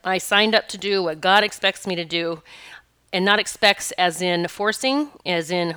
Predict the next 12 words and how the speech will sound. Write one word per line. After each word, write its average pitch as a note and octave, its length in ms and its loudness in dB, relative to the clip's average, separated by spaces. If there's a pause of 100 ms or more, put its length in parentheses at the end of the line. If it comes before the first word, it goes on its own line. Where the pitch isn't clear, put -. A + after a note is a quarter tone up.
(140)
"We E3+ 140 -10
made F#3+ 240 0
a F3+ 40 0
deal G#3 280 -2
before B3 320 2
I C4 60 6
got G#3+ 240 4
here," E3 180 -2
I D#3+ 60 0
have D#3+ 180 -4
a D3+ 40 -10
feeling, E3+ 440 -6